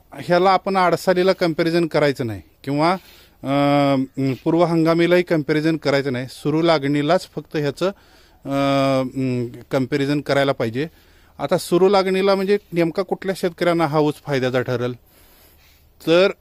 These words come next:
माझं स्पष्ट मत आहे आणि ते वैयक्तिक मत आहे की ज्या वेळेला हा ऊस एखादा शेतकरी एखादं पीक घेऊन किंवा हळदीसारखं पीक घेऊन ज्या वेळेला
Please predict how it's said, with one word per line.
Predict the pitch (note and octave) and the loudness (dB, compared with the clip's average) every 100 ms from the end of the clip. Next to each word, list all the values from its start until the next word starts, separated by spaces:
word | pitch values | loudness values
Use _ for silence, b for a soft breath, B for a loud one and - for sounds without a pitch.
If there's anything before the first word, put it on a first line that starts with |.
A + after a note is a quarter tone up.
| _ _ C#3 | _ _ -8
माझं | C3+ D3 D3 C#3+ G#3+ | -2 2 2 2 0
स्पष्ट | - G3 - G3 | 2 0 0 -2
मत | F3 D#3 C#3+ | 0 2 2
आहे | D#3+ | 2
आणि | D3+ D#3 - | 2 0 0
ते | F3+ | 0
वैयक्तिक | D#3 C#3+ D#3 D#3+ - E3+ | 2 2 2 0 -4 -8
मत | D#3 C#3 | -6 -4
आहे | C#3+ D3 | -4 -4
की | E3 F#3 G3+ - - B2 A#2 | -4 -4 -6 -10 -18 -12 -2
ज्या | C#3+ F3 | 2 2
वेळेला | D#3+ C#3+ C#3+ C#3+ C3+ D3+ F#3 b b b b _ | 2 0 2 2 2 2 0 b b b b _
हा | - E3 | -2 2
ऊस | F3+ C#3+ D#3 C#3+ - - | 2 2 0 -2 -10 -8
एखादा | C3 D#3+ F3 | -4 -2 -2
शेतकरी | - D#3 C3+ C#3+ C#3 C3+ C3+ _ _ | -2 -4 -4 -4 -4 -4 -6 _ _
एखादं | C#3+ D3 D3 C#3+ F#3+ | -4 -2 -4 -6 -6
पीक | G3 C3 | -8 -6
घेऊन | C3+ C#3 C3+ | -4 -2 -4
किंवा | C#3+ C3+ A#2+ | -4 -4 -2
हळदीसारखं | C3+ C3+ E3 E3+ D3+ D#3 - | -2 0 0 0 -2 -4 -6
पीक | C#3+ B2+ | -8 -6
घेऊन | C3 C#3 C#3 b b b b - B2 | -4 -4 -6 b b b b -12 0
ज्या | D3 D3 | 2 4
वेळेला | D3+ D3 D#3 | 2 2 2